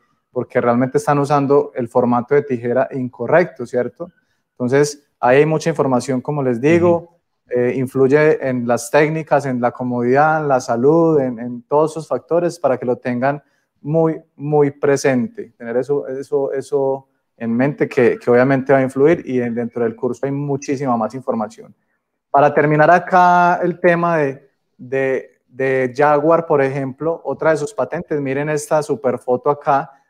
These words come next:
Speaker 1: esto es una referencia, FAME se llama, y es lo que ellos llaman anillos super ergonómicos, entonces tienen comodidad total, tienen unos, unos diseños,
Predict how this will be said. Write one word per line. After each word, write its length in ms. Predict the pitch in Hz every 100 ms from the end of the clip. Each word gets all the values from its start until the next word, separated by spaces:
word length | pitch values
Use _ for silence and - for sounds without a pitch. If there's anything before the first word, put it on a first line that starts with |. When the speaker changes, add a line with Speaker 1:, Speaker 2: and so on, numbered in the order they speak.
| _
Speaker 1:
esto 200 | 135 -
es 60 | 160
una 160 | 175 170
referencia, 840 | 151 139 135 135 135 127 160 160
FAME 420 | 160 175 165 160
se 160 | 160 160
llama, 480 | 160 147 143 165 - _ _ _ _
y 340 | - 139 135 -
es 80 | 139
lo 100 | 156
que 120 | 170
ellos 120 | 160
llaman 320 | 160 165 165 -
anillos 560 | 139 139 139 151 156
super 400 | - 160 - 135
ergonómicos, 720 | 131 127 123 131 175 156 139 127
entonces 400 | 120 131 123 -
tienen 240 | 135 151
comodidad 640 | - 147 135 127 127 123 123
total, 580 | 147 147 160 160 160
tienen 300 | 151 139 143
unos, 400 | 151 156 147 - _ _ _ _
unos 560 | 156 151 151 151 - -
diseños, 1120 | 131 127 127 123 139 135 139 151 151 - _